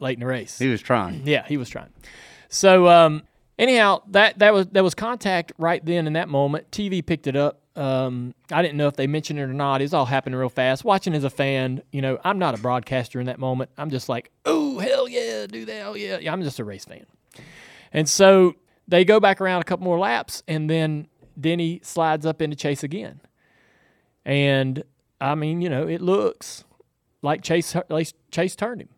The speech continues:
Speaker 1: It looks like it,
Speaker 2: It
Speaker 1: right?
Speaker 2: does.
Speaker 1: It looks exactly like Chase turned him. A lot of people were on, uh, you know, saying, "Hey, man, you know, Brad hit Chase," all these other things,
Speaker 2: Mm.
Speaker 1: factor, you know, "How do you know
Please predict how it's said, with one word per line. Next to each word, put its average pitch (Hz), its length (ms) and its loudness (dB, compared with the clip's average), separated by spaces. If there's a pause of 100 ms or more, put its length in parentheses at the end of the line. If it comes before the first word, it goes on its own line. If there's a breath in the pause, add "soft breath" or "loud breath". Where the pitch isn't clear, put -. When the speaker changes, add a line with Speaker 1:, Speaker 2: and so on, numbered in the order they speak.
Speaker 1:
It 180 120 -6
looks 196 300 -6
like 143 180 -6
it, - 80 -20 (140)
Speaker 2:
It 113 80 -10
Speaker 1:
right? 143 140 0
Speaker 2:
does. 139 320 2
Speaker 1:
It 151 100 -4
looks - 220 -4
exactly 175 380 -4
like 160 140 -2
Chase 156 200 -4
turned 170 220 -8
him. 95 60 -14 (300 loud breath)
A 139 60 0
lot 165 160 6
of 180 80 -2
people 185 240 0
were 156 160 2
on, 160 240 -2 (160)
uh, 135 380 -2
you 180 100 -8
know, 135 80 -2
saying, 185 260 2
"Hey, 208 140 4
man, 190 240 2
you 180 80 0
know, 190 160 2
Brad 180 380 2
hit 185 220 2
Chase," 185 500 -2
all 185 200 0
these 185 220 0
other 180 160 -2
things, 185 420 -6
Speaker 2:
Mm. - 80 -12
Speaker 1:
factor, 175 300 -2
you 175 100 -4
know, 170 140 -2
"How 175 180 -2
do 196 80 -4
you 185 140 -4
know 185 460 4